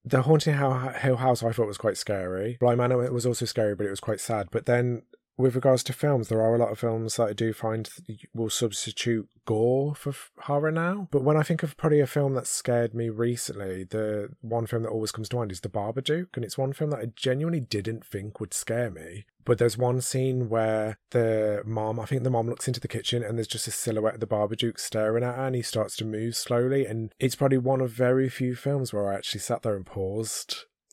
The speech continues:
to, like, stop my, like, basically just take a moment to be like, "I, I need to just stop 'cause this is scaring me."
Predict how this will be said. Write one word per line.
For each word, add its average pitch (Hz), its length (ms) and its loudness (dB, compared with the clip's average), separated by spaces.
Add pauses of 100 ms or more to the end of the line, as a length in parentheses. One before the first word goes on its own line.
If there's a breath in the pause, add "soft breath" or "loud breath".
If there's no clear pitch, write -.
to, 127 140 2
like, 104 440 -2 (540)
stop - 380 2
my, 123 160 2 (160)
like, 117 140 4
basically 117 280 2
just - 160 -6
take 110 180 -2
a 113 60 -2
moment 110 440 -2
to - 80 -4
be 117 100 2
like, 101 260 -4
"I, 110 240 -2 (800 loud breath)
I 113 100 2
need 113 180 0
to 123 80 -2
just 123 180 -4
stop 117 280 0
'cause - 140 -8
this 107 180 -8
is 110 100 -6
scaring 127 540 -2
me." 180 240 0